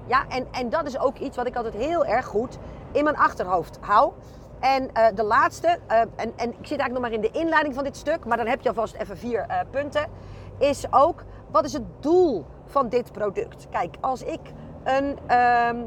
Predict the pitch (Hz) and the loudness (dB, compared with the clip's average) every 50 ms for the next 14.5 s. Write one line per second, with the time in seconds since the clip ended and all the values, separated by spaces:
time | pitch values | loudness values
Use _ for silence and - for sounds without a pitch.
0 | 202 - - - - - - - - 220 214 285 262 269 - - 254 247 - - | -10 -14 -16 -18 -16 -16 -18 -12 -10 -2 -2 0 0 0 -2 -2 -4 -4 -2 -2
1 | 240 247 254 226 190 220 214 - - - 190 165 - - 202 185 170 175 175 175 | -2 -2 -2 0 0 0 0 0 -2 -2 -2 -2 -2 -2 0 0 2 2 0 -2
2 | - - - - 220 226 226 - - 208 - 226 233 - - 247 226 233 - 226 | -4 -8 2 4 4 4 4 2 -2 0 0 0 0 0 0 0 2 2 2 0
3 | 220 220 - 240 196 - 190 180 175 185 175 - - - 196 165 - - 185 - | -2 -4 -6 -8 -6 -4 -4 -2 -2 -4 -6 -4 -4 -4 -4 -2 -6 -8 -10 -8
4 | - 170 160 165 160 - 170 196 240 - - - - - - - - - - - | -4 -2 0 0 0 -2 -2 -2 -2 -4 -8 -12 -14 -14 -14 -16 -16 -16 -2 4
5 | 247 262 277 294 277 - - 277 294 269 - - - - - - - - - - | 6 6 6 4 2 -2 -4 -4 -4 -4 -8 -12 -14 -16 -16 -18 -18 -18 -12 -2
6 | - 247 233 233 240 233 233 233 226 226 220 - - 233 185 175 175 349 359 339 | 2 4 6 6 8 8 8 8 6 6 4 2 -2 -4 -6 -4 -4 -2 0 0
7 | 240 262 311 220 - 254 247 247 240 - - 220 202 - 233 233 190 185 247 285 | 0 0 -2 -4 -4 -4 -4 -4 -4 -4 -6 -10 -6 -4 -4 -2 -2 -4 -6 -8
8 | - - - - 220 262 254 214 170 202 - - 254 277 - - 151 156 190 254 | -10 -12 -6 -6 -4 -4 -4 -4 -6 -6 -8 -6 -6 -6 -6 -6 -6 -4 -4 -6
9 | - - - 180 208 - - - 147 160 175 185 240 233 - - - - - - | -6 -2 0 0 0 0 0 -2 -2 -2 -2 -2 -4 -4 -6 -10 -14 -14 -14 -14
10 | - - 170 254 320 330 320 - - 220 165 170 156 156 190 214 - 214 220 208 | -12 0 4 6 6 6 4 2 -4 -4 0 2 2 2 2 2 0 0 0 0
11 | - - 320 - - - 247 - 208 - - - - - - 208 - - - - | 0 -2 -4 -4 -2 -4 -4 -4 -4 -8 -12 -14 -16 -12 -6 -6 -6 -6 -6 -12
12 | - - - - - - - - 240 262 - 339 370 - 254 208 170 131 175 247 | -14 -14 -14 -14 -14 -12 -6 -4 -4 -2 -2 -4 -6 -4 -4 -2 -2 0 0 0
13 | 302 - - - 254 269 269 - - 277 277 269 277 233 269 254 269 285 277 - | 0 -2 0 2 2 2 2 0 0 2 2 2 2 -2 -4 -2 -2 -4 -2 -4
14 | 262 254 277 - 226 247 247 240 233 | -4 -4 -4 -6 -2 -2 0 0 -2